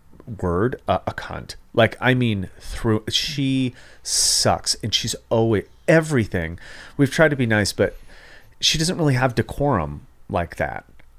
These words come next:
Like, it just doesn't exist. And so we just kinda laugh about it, 'cause <laughs> what are you gonna do? You just have to, like, put up with her at family <laughs> get-togethers or whatever. Um, and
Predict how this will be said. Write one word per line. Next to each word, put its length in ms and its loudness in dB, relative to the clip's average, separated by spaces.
Like, 160 2
it 60 4
just 220 0
doesn't 280 6
exist. 460 2
And 100 0
so 80 6
we 100 2
just 180 0
kinda 180 4
laugh 300 0
about 240 0
it, 80 2
'cause 180 -8
<laughs> 0 -
what 160 -4
are 160 -4
you 20 -6
gonna 260 -6
do? 300 -2
You 140 -6
just 120 -8
have 180 -2
to, 80 -2
like, 240 -4
put 140 -6
up 140 -6
with 120 -8
her 160 -2
at 80 -10
family 380 -8
<laughs> 220 -10
get-togethers 580 -2
or 60 -2
whatever. 360 -2
Um, 440 2
and 340 2